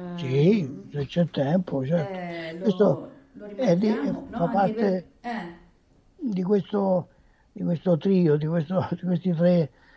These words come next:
Speaker 1: eh, canti di Volterrano,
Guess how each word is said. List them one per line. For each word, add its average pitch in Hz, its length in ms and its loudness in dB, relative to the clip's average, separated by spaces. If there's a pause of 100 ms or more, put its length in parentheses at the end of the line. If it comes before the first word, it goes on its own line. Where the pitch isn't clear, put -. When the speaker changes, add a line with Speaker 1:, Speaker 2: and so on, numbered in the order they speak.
(340)
Speaker 1:
eh, 160 360 -2
canti 165 760 2
di 160 100 0
Volterrano, 180 920 2